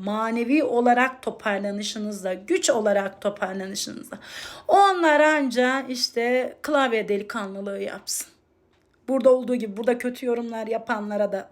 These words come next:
bu sözüm. Böyle geliyorlar, e, e, yapıyorlar. Yani klavye delikanlısınız. Bu kadar. Başka bir şey yapamazsınız.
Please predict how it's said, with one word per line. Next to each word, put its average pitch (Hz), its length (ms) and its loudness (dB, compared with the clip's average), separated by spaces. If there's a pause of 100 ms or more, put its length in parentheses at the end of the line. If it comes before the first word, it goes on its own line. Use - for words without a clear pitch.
(100)
bu 196 100 -6
sözüm. 214 560 -4 (600)
Böyle 277 240 6
geliyorlar, 269 800 0
e, 214 80 0 (680)
e, 302 60 0 (760)
yapıyorlar. 247 640 -6 (800)
Yani 339 280 -2
klavye 359 380 2
delikanlısınız. 208 1200 -8 (180)
Bu - 60 -20
kadar. 208 460 0 (120)
Başka 254 200 0
bir 277 60 -2
şey - 160 0
yapamazsınız. 277 1040 0